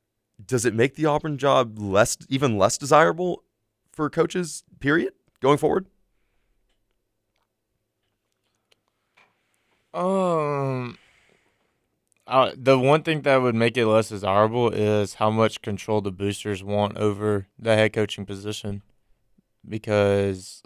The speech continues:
Speaker 2: I mean, a head coach wants to run his program how he wants to do it. But, I mean, we've seen in the past, the boosters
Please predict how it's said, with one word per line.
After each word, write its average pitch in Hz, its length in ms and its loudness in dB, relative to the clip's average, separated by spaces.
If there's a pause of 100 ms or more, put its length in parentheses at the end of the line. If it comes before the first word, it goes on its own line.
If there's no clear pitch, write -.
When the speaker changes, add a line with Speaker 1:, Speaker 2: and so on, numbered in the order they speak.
Speaker 2:
I 110 40 -8
mean, 104 300 -2
a - 160 -12
head 127 180 -4
coach 113 260 0
wants 117 200 -4
to 113 80 -6
run 113 160 2
his 104 120 -4
program 107 440 0
how 107 220 2
he 107 160 -2
wants 107 280 -4
to 110 120 -18
do 110 220 -4
it. 107 180 -6 (720)
But, 98 580 0
I 104 60 -12
mean, 104 300 -8 (200)
we've 104 200 -10
seen 107 280 -4
in 101 80 -2
the 101 80 -6
past, 113 580 0 (380)
the 113 120 -10
boosters 123 720 -4